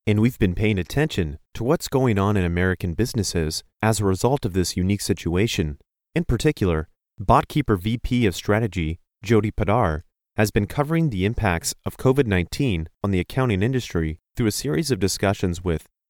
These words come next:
P-Link Leadership C E O and co-founder Gretchen Paisano. This week, they discuss what it takes to lead a remote team, and among their top tips, be open to flexibility, manage your expectations,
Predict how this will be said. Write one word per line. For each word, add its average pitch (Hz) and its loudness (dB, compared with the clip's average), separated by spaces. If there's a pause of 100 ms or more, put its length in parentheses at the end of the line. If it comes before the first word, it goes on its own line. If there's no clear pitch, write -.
(120)
P-Link 131 -2
Leadership 107 0
C 107 -2 (140)
E 113 6
O 85 2 (200)
and 90 -6
co-founder 80 0 (260)
Gretchen 127 2
Paisano. 92 0 (580)
This 123 2
week, 90 -2 (220)
they 113 4
discuss 110 0
what 104 4
it - -2
takes 98 0
to 107 -2
lead 90 -2
a 87 -2
remote 85 -2
team, 92 -2 (220)
and 123 2
among 107 2
their 85 2
top - -2
tips, - 0 (560)
be 143 2
open 143 4
to 95 0
flexibility, 92 0 (400)
manage 117 0
your 107 4
expectations, 92 -2